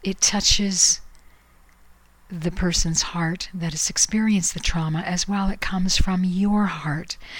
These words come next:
So let's go through that again. "I am sorry that has happened to you. It's not your fault. I care about you. Is there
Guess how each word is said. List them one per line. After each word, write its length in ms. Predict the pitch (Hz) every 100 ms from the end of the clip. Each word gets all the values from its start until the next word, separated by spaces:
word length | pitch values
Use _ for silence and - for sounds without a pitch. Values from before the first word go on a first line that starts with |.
| - -
So 260 | - 214 208
let's 340 | 208 247 294
go 140 | - 233
through 220 | - 214
that 160 | 196 185
again. 480 | 170 180 170 151 - - -
"I 200 | 190 214
am 200 | 202 196
sorry 680 | - - 214 208 196 160 151
that 220 | 156 156
has 160 | 160 -
happened 420 | 160 165 175 165
to 120 | -
you. 320 | 147 147 151 - - _ _ _ - - _ _ _ - _ _ _ _ - -
It's 240 | - -
not 400 | 185 202 202 -
your 80 | 170
fault. 640 | - 170 151 180 - - - - - - _ - - - _ _ _ _ _ _ _ _ _ _ _ _ - - - _ _ - -
I 160 | 185
care 460 | 190 - 185 185 180
about 320 | - 160 156
you. 320 | 156 156 156
Is 220 | 180 170
there 260 | - 196